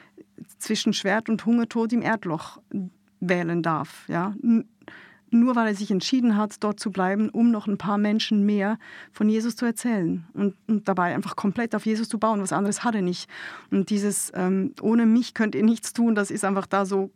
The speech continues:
krasse Realität im Gegensatz zu, zu meiner. Ich rede jetzt mal nur von mir. Ähm, Richard Wurmbrand, das ist der Gründer von Hilfsaktion Märtyrerkirche und der hat in rumänischen Gefängnissen, ähm,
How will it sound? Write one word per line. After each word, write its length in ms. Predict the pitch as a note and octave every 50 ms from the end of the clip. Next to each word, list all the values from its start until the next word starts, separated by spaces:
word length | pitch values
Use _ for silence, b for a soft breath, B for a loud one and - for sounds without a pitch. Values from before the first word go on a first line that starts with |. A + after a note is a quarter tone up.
| _ _ _
krasse 400 | - - - A3+ A3+ A3+ - A3+
Realität 640 | G#3 G3 F#3+ F3+ F3 F3 - - E3 E3 - - - - - - - -
im 220 | - G#3+ G3 F#3+
Gegensatz 580 | E3+ G3 F#3 F#3+ F#3 F3+ F3+ F3 F3 - - -
zu, 280 | - F#3+ F#3 F3+ - - _ _ _ _ _ _ F#3+ F3
zu 120 | - G3+
meiner. 440 | G3 F#3+ F3+ F3 F3 F3 E3 D#3 F3
Ich 120 | E3+ -
rede 160 | F#3 F3+ F3+
jetzt 120 | F3 E3 -
mal 180 | - F3+ F3 E3 -
nur 140 | - A3 G3+
von 180 | F3+ - F#3 F#3
mir. 260 | F#3 F#3 F3+ G3 G3+ B B B B B B B B B B B B B B B B B -
Ähm, 360 | G#3+ G3+ G3+ G#3 G#3 G3+ F3+ B B B B _ _ _ _ _ _ _ -
Richard 320 | G3+ A#3 A3+ C#4 B3 F#3 F3
Wurmbrand, 440 | G3+ G#3+ C4 C4+ A3 G3+ F3 F3+
das 120 | F3+ F#3+ G3+
ist 120 | G3+ F3+
der 80 | G3+ F#3
Gründer 360 | F#3 F#3+ G#3 A#3 A#3+ A#3+ A3+
von 280 | - - F#3 F#3+ F#3 -
Hilfsaktion 600 | F3 D#3+ A3 G#3+ - - G3 - - - F#3+ F#3+
Märtyrerkirche 800 | F#3+ F3+ - - - A#3 A3 G#3 G3+ - - F3+ E3+ E3+ - F3
und 140 | F3 F3 F#3
der 100 | F3+ D#3+
hat 220 | F#3+ G3 F#3+ -
in 320 | - - F#3 F3+ F3+ F3+ B B B B B B B B - G3+
rumänischen 520 | G3+ G3 G3+ G3 G#3 A3+ A#3 - - A3
Gefängnissen, 840 | G3+ G3+ - - G#3 G#3+ A3 A3+ A3 A3 - - A3+ A3+ A3+ A3+ G#3+ - -
ähm, 460 | G3 F#3 F#3 F#3+ G3 G3 F#3+ F3+ -